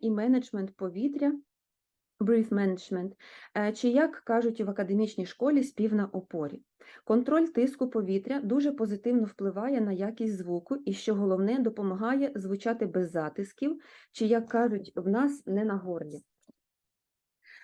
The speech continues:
Також, е, я випробувала залежність положення гортані та фарби звуку, яка яскраво проглядається в співі сільських співачок.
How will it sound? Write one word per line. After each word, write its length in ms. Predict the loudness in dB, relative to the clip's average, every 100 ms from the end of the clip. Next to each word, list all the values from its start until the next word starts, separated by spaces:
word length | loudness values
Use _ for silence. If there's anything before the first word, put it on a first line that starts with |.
| -6
Також, 480 | -2 2 4 2 0 -4
е, 440 | 2 4 6 4 4
я 180 | 4 6
випробувала 640 | 4 4 2 2 2 2
залежність 540 | 2 4 4 2 -4 -4
положення 460 | -4 -2 0 0
гортані 680 | -2 -4 -2 0 2 2 0 -6 -10
та 80 | -8
фарби 400 | -4 -2 0 0
звуку, 420 | -2 -4 -4 0
яка 280 | 0 2 0
яскраво 640 | 0 -2 -2 0 0 0 -2
проглядається 720 | -2 -2 -2 0 0 -2 -6
в 40 |
співі 340 | -12 -8 -6 -6
сільських 480 | -8 -8 -8 -10 -8
співачок. 580 | -8 -6 -8 -12 -20